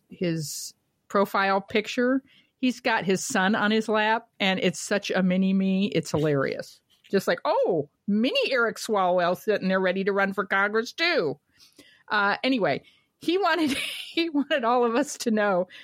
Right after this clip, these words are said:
that the at real Donald Trump pardon hotline is open for your call. <laughs> If you're a Trump Russia witness,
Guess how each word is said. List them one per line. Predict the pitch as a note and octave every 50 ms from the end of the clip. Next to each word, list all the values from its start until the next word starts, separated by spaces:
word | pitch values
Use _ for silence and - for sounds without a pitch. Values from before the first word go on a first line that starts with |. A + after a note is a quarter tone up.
| - _ -
that | A3+ A3+ A3 -
the | B3+ A#3 -
at | - A#3 B3+ - A#3
real | B3+ C4 B3 A#3+
Donald | G3+ A3 G#3+ A3 A3 A3+
Trump | - - B3 G#3 G3+ -
pardon | - B3 A3 A3+ A3 G#3+ G#3
hotline | - C#4 C#4 D4 - A3+ G3 F3+ F#3 F#3+
is | G#3+ - G#3+
open | G#3+ A3 A3 A#3+ A#3 C4+
for | - - - C#4
your | D4 - C4 C4+ B3+
call. | - - - - A#3 A#3+ - - E3+ F4 F4+ - -
<laughs> | E4+ F#4 - - - F#4 F#4+ G4+ F4 F4+ - - - - - - G4 - - - - - - - - - _ _ - - - -
If | C4+ C4 -
you're | E4 F#4+ D4
a | C#4
Trump | - - D4+ F4 - E4
Russia | D#4+ D#4+ D#4+ - - C#4+
witness, | B3+ C#4+ G4 F4 C4+ B3+ C4+ F4 -